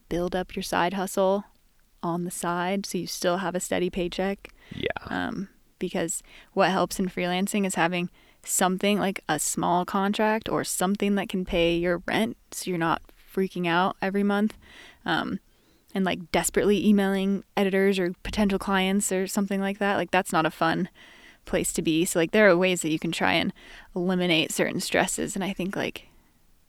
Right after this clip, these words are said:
Speaker 1: like, I'm, like, hyper prepared. Like, I have, I'm really good at saving. Like, I have <laughs> my, like, my ducks in a row in that
Speaker 2: <laughs>
Speaker 1: regard. And if,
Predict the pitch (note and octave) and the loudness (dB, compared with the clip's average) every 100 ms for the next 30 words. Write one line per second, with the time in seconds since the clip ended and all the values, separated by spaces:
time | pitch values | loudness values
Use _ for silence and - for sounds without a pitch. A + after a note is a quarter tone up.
0 | _ _ _ - F3 - G3+ F3+ - D3+ | _ _ _ -6 2 6 6 4 -2 -2
1 | - - G#3 D#3 - - - - - - | 0 0 2 0 -2 -2 0 0 -4 -12
2 | - - - - D#3+ D3+ - - - - | -10 -8 -4 2 4 2 -2 -14 -20 -20
3 | - - _ - - C#3 C#3 E3+ G3 G#3 | -20 -20 _ -6 -4 -2 -4 2 8 8
4 | G3+ F#3 F3+ - - F3 E3+ E3+ E3+ E3 | 8 6 4 2 2 2 0 -2 -2 -4
5 | F3+ - D#3 F#3+ F#3+ F3+ G#3+ G#3 G#3 A3 | -4 -2 0 0 0 0 0 2 2 4
6 | G3+ F3 E3+ - D3+ D3+ D#3+ F3+ F3 - | 4 6 4 6 6 6 6 8 6 8
7 | - D3+ D3 - - - - | 6 6 4 -2 -10 -2 2